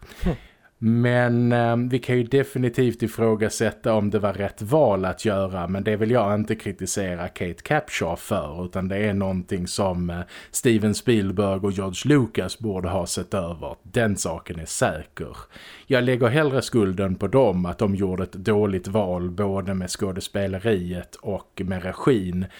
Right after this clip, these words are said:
Speaker 2: snarare än att, eh, Kate Capshaw har gjort någonting fel. Hon har gjort vad hon har blivit ombedd att göra. Hon gör det bra, men slutresultatet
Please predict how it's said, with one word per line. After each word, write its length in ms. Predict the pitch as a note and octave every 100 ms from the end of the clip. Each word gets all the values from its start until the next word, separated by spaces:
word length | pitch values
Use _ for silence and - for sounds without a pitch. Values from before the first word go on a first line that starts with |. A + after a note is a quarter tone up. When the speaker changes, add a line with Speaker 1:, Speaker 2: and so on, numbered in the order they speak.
| - -
Speaker 2:
snarare 720 | - A2+ G#2+ G#2+ G2+ F#2+ F#2
än 160 | F#2+
att, 380 | F#2 F2+ - -
eh, 140 | G2 F#2
Kate 400 | - A2 F#2 -
Capshaw 500 | G#2+ F#2 - F#2+ F2+
har 100 | G2
gjort 300 | G2 F2+ -
någonting 400 | F2+ F2 F#2+ F2
fel. 600 | - B2+ D#2 D2+ E2+ E2+ - - - _ -
Hon 140 | A3
har 100 | A3
gjort 320 | F#3+ F3 B2+
vad 100 | D3
hon 140 | B2+ A#2
har 60 |
blivit 180 | G#2+ G#2
ombedd 440 | A#2+ G2 F#2 F#2 F#2
att 80 |
göra. 460 | F#2 G2+ F#2 F#2 E2+ - _
Hon 160 | - C3
gör 320 | D3 C3+ G#2
det 140 | G2+
bra, 520 | G2 A2+ A#2+ F2+ F2+ - - - -
men 300 | - A#2 A2+
slutresultatet 1300 | A2 C3 B2+ B2+ B2 G#2+ G2+ G2+ F#2 F2+ F#2+ F2+